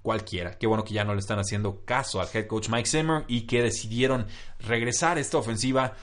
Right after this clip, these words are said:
al siglo veintiuno. Me da mucho gusto por ustedes porque así sí pueden competir por la división. Matthew Stafford también jugó bastante bien. Treinta de cuarenta y cinco pases completados, más de trescientas sesenta yardas, cuatro touchdowns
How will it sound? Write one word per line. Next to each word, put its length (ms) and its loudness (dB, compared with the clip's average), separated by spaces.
al 400 -2
siglo 500 2
veintiuno. 680 -2
Me 80 -2
da 120 4
mucho 320 2
gusto 260 0
por 100 0
ustedes 360 2
porque 240 0
así 240 -2
sí 140 0
pueden 260 0
competir 500 -2
por 180 2
la 120 2
división. 480 -2
Matthew 280 0
Stafford 340 2
también 240 -2
jugó 240 0
bastante 420 2
bien. 320 -6
Treinta 260 0
de 80 0
cuarenta 280 0
y 20 -2
cinco 300 0
pases 280 0
completados, 640 0
más 160 -4
de 80 -4
trescientas 460 -4
sesenta 380 -2
yardas, 500 0
cuatro 340 0
touchdowns 460 0